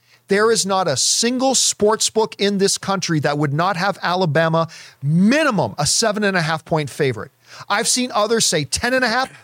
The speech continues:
I've seen a couple say fourteen and a half. Nobody seriously believes that Florida, with their starting quarterback out,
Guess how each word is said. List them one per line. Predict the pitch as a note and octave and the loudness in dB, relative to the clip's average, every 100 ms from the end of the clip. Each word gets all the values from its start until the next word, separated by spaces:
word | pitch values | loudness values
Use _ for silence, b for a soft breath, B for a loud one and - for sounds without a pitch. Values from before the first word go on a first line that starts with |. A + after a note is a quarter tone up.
| _ | _
I've | A3 C#4+ | -2 0
seen | - C4+ A#3 | 0 0 -2
a | |
couple | - A3+ A#3 A3 | 0 -4 0 0
say | - F3+ | 0 -2
fourteen | - - A#3+ A#3+ - A3 G#3 | -4 0 2 2 -4 -2 0
and | D#3+ | 0
a | A#2+ | 0
half. | A#2 D#2+ - - _ _ _ _ _ _ _ _ _ | -4 -6 -12 -20 _ _ _ _ _ _ _ _ _
Nobody | D#3 F#3 A3+ E4+ F4+ A3 D#3+ B2 | 0 2 4 4 2 2 0 0
seriously | - A#3+ B3 A#3 - A3 | 0 2 2 2 0 0
believes | F3+ G#3+ E3+ D#3 D3+ - B B - | 0 2 2 2 2 -2 B B -4
that | D#3+ - | -4 -4
Florida, | G#3 C4 D#4 D#3+ C3 C3 b b | -2 2 2 2 0 -2 b b
with | D3 C#4 - | 0 0 0
their | - D#4 D4 | 0 2 2
starting | - - D4+ D#4+ D4+ B3 | 0 0 2 2 -2 -6
quarterback | - E4 F4+ C4 G#3+ F3+ - - | 0 2 2 0 -2 -2 -6 -6
out, | D#3+ D#3 F#3+ - | -2 -2 -4 -8